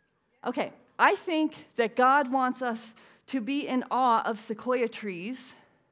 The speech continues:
And when we are s-, awe, when we're just geeking out about them, that we think about the fact that he made them. Do you know sequoia trees only grow here? If you ever go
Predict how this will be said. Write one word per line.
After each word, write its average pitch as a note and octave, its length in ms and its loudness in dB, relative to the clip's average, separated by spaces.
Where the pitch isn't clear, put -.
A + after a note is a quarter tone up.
And B3 220 6
when B3+ 180 6
we B3+ 200 4
are A#3 120 4
s-, - 200 -8
awe, C4 300 4
when C4 240 2
we're C4 140 2
just A3 260 -2
geeking E4+ 380 6
out D#4 220 8
about A#3 360 4
them, G#3+ 300 6
that A3 180 2
we B3+ 120 0
think C4+ 280 0
about B3 220 -4
the A#3+ 80 -8
fact G#3 260 -14
that A3+ 120 -6
he B3 200 -4
made C4 360 -2
them. A3 280 -8
Do D4 80 -2
you D#4+ 60 2
know E4+ 100 2
sequoia F4 420 -4
trees D4+ 380 -6
only C4+ 280 2
grow B3 240 -2
here? G#3+ 420 -8
If A3+ 180 -4
you F4+ 180 2
ever G#4+ 220 0
go C4+ 400 2